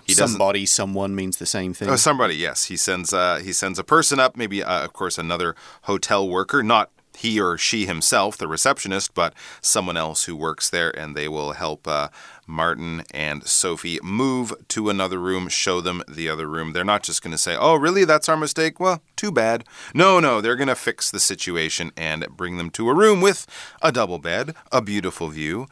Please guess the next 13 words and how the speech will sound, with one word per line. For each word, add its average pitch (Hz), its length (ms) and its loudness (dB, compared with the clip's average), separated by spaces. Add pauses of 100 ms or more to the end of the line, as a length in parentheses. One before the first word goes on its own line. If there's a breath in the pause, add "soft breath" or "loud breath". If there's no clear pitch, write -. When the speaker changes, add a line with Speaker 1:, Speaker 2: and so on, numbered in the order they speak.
(160 loud breath)
Speaker 1:
working 107 460 0
Wi-Fi, 92 640 0
and 90 220 -4
it's 92 160 -2
not 95 260 -4
tiny 135 440 -4
either. 139 400 -4 (180)
Speaker 2:
Yeah, 120 300 4 (120)
hopefully 117 460 -2
they 107 160 4
will 104 140 0
also 107 480 -2
carry 113 600 0